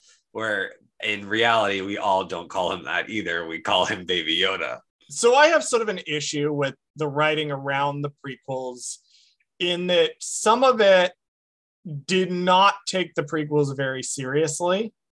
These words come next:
Speaker 2: Uh, like, it was clear that the people writing some of this stuff just thought it was ridiculous and was poking fun at it.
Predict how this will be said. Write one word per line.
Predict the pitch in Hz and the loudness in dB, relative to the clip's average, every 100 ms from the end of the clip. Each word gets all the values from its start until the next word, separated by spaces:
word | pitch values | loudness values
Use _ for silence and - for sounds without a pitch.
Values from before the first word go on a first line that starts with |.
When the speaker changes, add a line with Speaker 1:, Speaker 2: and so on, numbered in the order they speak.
| _ _ _ _ _ _ _ _ _ _ - | _ _ _ _ _ _ _ _ _ _ 2
Speaker 2:
Uh, | 143 135 - | 4 4 4
like, | 160 151 | 0 2
it | 170 | 0
was | 156 147 | 0 -6
clear | - 170 170 180 180 | -8 -2 2 4 4
that | 165 156 156 _ - | 4 2 2 _ -10
the | 147 | -8
people | 147 156 156 | -6 -4 -2
writing | 139 143 151 151 151 147 147 _ _ _ - | 0 2 2 2 -2 -4 -6 _ _ _ -10
some | - 151 | -4 -2
of | 147 | 0
this | 147 143 | -2 -2
stuff | - 147 143 - | -2 0 0 -4
just | - 139 - _ _ _ _ _ _ _ | -8 -8 -10 _ _ _ _ _ _ _
thought | 160 - 147 | 0 2 2
it | 147 | 2
was | 147 143 | -2 -2
ridiculous | 135 143 139 156 160 156 151 | -6 -4 -2 0 2 0 -2
and | 147 | -4
was | 139 - | -6 -4
poking | 143 139 143 135 | -2 -2 -4 -6
fun | 143 131 | -6 -2
at | 147 156 | -2 2
it. | 190 | 0